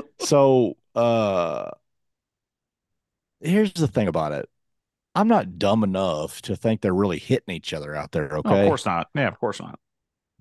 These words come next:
Speaker 1: But for those that are like, "It's fake, it's predetermined, it's stupid," all I have to say is this. Do you enjoy watching movies?
Speaker 2: Exactly. I
Speaker 1: Do you
Speaker 2: agree.
Speaker 1: enjoy watching T V shows?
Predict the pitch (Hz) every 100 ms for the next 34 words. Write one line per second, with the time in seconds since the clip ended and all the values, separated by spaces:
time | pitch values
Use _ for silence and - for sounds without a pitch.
0 | - 190 233 95 78 85 - _ _ _
1 | _ _ _ 147 151 175 196 160 127 113
2 | 98 90 - 151 143 - 185 180 180 175
3 | 170 151 - - - 180 151 131 160 165
4 | 165 156 165 - - 160 156 147 151 135
5 | _ _ _ _ _ _ - 143 156 151
6 | 139 127 - 120 107 87 87 80 69 -
7 | - _ _ _ - 87 107 120 110 104
8 | 113 107 113 113 95 98 101 104 117 110
9 | - - _ _ _ _ _ _ _ -
10 | 113 104 107 127 - _ _ _ _ -
11 | 92 160 107 107 95 107 107 113 110 104
12 | - 107 101 113 - 120 123 120 - -